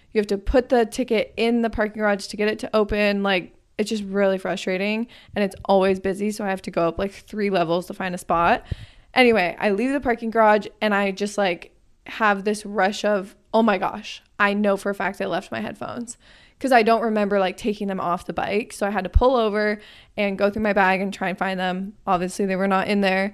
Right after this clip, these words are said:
<laughs> So I had to do a U-turn, go back to the gym, repark, go inside. And this whole time, I'm just, like, so scared that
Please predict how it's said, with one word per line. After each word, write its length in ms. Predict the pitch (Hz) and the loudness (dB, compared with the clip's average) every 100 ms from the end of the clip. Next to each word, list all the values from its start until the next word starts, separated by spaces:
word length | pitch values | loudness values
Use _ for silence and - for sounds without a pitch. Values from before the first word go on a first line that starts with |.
| - | -10
<laughs> 100 | - | -20
So 160 | - - | -6 -2
I 80 | - | 0
had 260 | 233 196 | 0 0
to 80 | 202 | -2
do 160 | 190 202 | 2 2
a 40 | |
U-turn, 560 | 226 196 196 202 196 185 | 2 0 -4 -6 -6 -4
go 160 | 202 | -4
back 300 | 190 196 185 - | 0 2 2 -2
to 80 | |
the 100 | 202 | -8
gym, 340 | 202 202 196 190 | -4 -4 -2 -4
repark, 640 | 220 254 - 208 208 196 - - - - | -4 -2 0 2 2 -2 -12 -20 -20 0
go 160 | 240 233 | 4 4
inside. 300 | 226 214 202 | 4 2 2
And 100 | 202 | 0
this 100 | 208 | -2
whole 160 | 233 | -2
time, 220 | 233 233 | -2 -4
I'm 120 | 214 208 | -2 -4
just, 180 | 208 | -4
like, 160 | 208 190 | -4 -6
so 360 | - - 220 208 | -4 4 4 4
scared 400 | - 202 202 196 | 0 -2 0 2
that 380 | 196 190 - | 2 0 -2